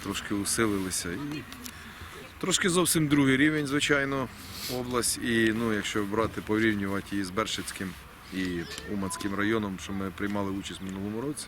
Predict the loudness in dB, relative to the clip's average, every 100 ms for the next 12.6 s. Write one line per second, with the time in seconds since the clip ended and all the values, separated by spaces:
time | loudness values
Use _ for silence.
0 | -14 -16 -16 -16 -14 -14 -14 -14 4 6
1 | 8 6 2 4 6 6 6 4 0 -4
2 | -8 -8 -6 -4 -2 -2 -2 -4 -4 -4
3 | -2 -2 -2 -4 -4 -4 -2 0 0 -4
4 | -12 -14 -14 -14 -14 -12 -12 -2 2 2
5 | 2 2 0 -2 -2 0 2 0 0 0
6 | 0 0 -4 -6 -8 -12 -14 -14 -14 -16
7 | -16 -12 -10 -4 -2 0 -2 -4 -4 -4
8 | -2 -2 -2 -2 -2 -2 -4 -4 -6 -6
9 | -4 -2 -2 -4 -6 -14 -16 -16 -16 -16
10 | -16 -14 -14 -14 -14 -14 -14 -10 -6 -4
11 | 0 0 0 -2 -4 -2 0 0 -2 -10
12 | -12 -14 -12 -10 -6 -4